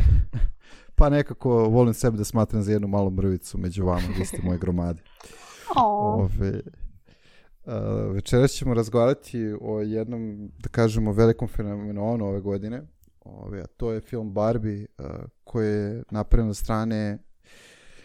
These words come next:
Speaker 1: nekadašnje glumice, a sada režiserke Grete Gerwig i njenog muža Noe Baumbacha, koji je isto poznati režiser i koji je u, u ovom slučaju se-,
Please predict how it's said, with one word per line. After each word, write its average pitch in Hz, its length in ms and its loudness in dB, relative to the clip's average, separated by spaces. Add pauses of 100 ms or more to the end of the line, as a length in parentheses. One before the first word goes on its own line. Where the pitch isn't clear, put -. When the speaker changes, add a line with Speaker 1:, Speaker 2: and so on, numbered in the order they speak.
(280)
Speaker 1:
nekadašnje 139 560 0
glumice, 127 500 -4
a 104 40 -6
sada 117 640 -6
režiserke 110 640 -6
Grete 113 300 -2
Gerwig 110 500 -2 (300)
i 110 480 -6
njenog 110 340 -10
muža 110 440 -8
Noe 104 500 0
Baumbacha, 104 840 0 (160)
koji 110 120 2
je - 20 2
isto 104 180 -4
poznati 104 420 2
režiser 98 500 -12
i 101 260 -12 (560)
koji 110 180 2
je 104 40 2
u, 101 60 2
u 104 220 0
ovom 107 140 2
slučaju - 360 -4
se-, 113 200 0